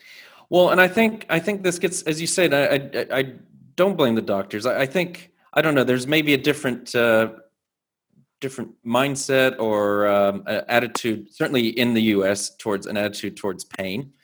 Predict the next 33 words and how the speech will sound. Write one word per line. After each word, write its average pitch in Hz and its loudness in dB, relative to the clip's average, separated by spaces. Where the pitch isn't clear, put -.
as 95 -6
it's, - -6
uh, 92 -2
over 98 -8
the 92 -6
last, 90 -6
as 92 -8
you 95 -10
said, 87 -8
several 95 -6
decades. 90 -4
Um, 101 2
actually, - 0
I - -8
think 165 4
that 120 4
will 110 2
probably 175 0
take 110 -2
us 107 -6
to 110 -2
our 107 0
next - -6
clip - -2
pretty, 104 -4
pretty 104 -6
quickly 127 -4
here, 95 -4
because 110 -6
I 123 2
think, 147 -6
um, 117 2
even 151 0